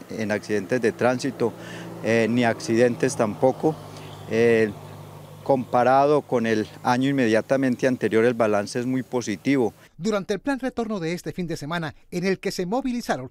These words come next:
Speaker 2: más de ochenta mil vehículos, la policía lanzó su campaña vial Conductor Ejemplar, destinada a resaltar a los mejores conductores que respeten las señales de tránsito en las vías.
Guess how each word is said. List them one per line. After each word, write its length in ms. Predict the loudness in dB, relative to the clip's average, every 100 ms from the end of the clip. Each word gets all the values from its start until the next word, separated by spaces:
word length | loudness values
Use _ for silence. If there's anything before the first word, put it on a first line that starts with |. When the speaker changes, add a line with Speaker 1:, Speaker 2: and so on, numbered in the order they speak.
| -14
Speaker 2:
más 180 | -8 -6
de 120 | -2
ochenta 420 | -4 -4 -6 -6 -8
mil 140 | -6
vehículos, 480 | -4 -4 -2 -4 -4 -18 -18
la 140 | -12
policía 400 | -8 -8 -4 -2
lanzó 420 | -2 -4 -4 -6 -8
su 160 | -14 -6
campaña 460 | -6 -4 -4 -4
vial 300 | -4 -4 -6 -12
Conductor 680 | -6 -4 -2 -4 -8 -6 -8
Ejemplar, 520 | -8 -10 -4 -4 -4 -12 _ _ _ _
destinada 680 | -4 -2 -2 -4 -6 -6 -6 _
a 140 | -6 -6
resaltar 580 | -6 -8 -8 -6 -6 -10 _ -16
a 80 | -12
los 160 | -10
mejores 320 | -6 -4 -4
conductores 800 | -4 -4 -4 -8 -4 -4 -4 -12 -18
que 120 | -18 -14
respeten 500 | -10 -6 -4 -2 -2
las 160 | -4
señales 400 | -6 -6 -4 -4
de 100 | -6
tránsito 460 | -6 -8 -8 -10 -10
en 80 | -10
las 160 | -8
vías. 460 | -6 -8 -10 -16